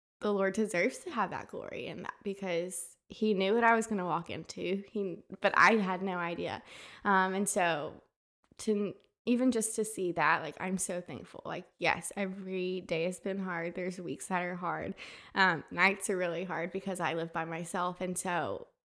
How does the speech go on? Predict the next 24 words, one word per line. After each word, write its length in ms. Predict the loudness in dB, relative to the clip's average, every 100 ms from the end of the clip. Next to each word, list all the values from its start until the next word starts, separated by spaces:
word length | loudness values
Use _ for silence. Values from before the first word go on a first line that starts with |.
| _ _ _ 0
I 580 | 2 2 0 -4 -6 -10
feel 340 | -10 0 2 6
that, 280 | 6 6
but 100 | 2 -2
I 80 |
also 560 | -2 -2 -4 -4 -2 -2
can 160 | -4 -6
remember 640 | -6 -6 -6 -6 -4 -4 -4
in 160 | -6 -6
those 300 | -4 -4 -4
moments, 440 | -6 -4 -4 -4
like, 160 | -8 -4
there's 220 | -4 -4
purpose 440 | -4 -6 -4 -6 -2
in 100 | -2
my 200 | 0 -4
pain. 480 | -4 -2 0 0 -2 -10 -20 -14 -2
Um, 480 | 0 0 -2 -6 -12 -6
and 120 | -2
again, 280 | 0 2 2
like, 160 | 0 0
there's 260 | 0 0
grace 520 | -4 -2 2 2 -2 -4
for 180 | -2